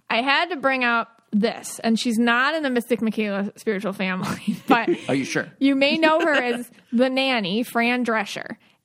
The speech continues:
Speaker 1: And if you look it up, she's been very vocal that she was abducted by an alien. And she says that she has a scar on her hand from the abduction.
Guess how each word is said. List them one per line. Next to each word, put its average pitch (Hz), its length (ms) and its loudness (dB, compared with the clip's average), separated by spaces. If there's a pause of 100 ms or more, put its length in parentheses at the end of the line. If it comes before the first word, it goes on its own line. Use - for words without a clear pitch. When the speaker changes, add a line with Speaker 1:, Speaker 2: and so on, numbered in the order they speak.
Speaker 1:
And 254 140 2
if 247 120 0
you 247 120 2
look 262 240 2
it 349 120 2
up, 214 420 -4
she's 247 240 0
been 240 160 2
very 254 300 4
vocal 254 760 0 (440)
that 240 140 6
she 254 140 -2
was 240 140 0
abducted 214 520 0
by 202 120 0
an 196 260 -4
alien. 233 520 -2
And 233 180 2
she 359 800 0 (160)
says 196 400 0 (160)
that 233 120 0
she 254 180 0
has 240 120 2
a 214 80 -4
scar 208 400 0
on 202 160 -4
her 196 140 -6
hand 202 560 -4 (640)
from 233 500 -2
the 214 140 0
abduction. 208 600 -6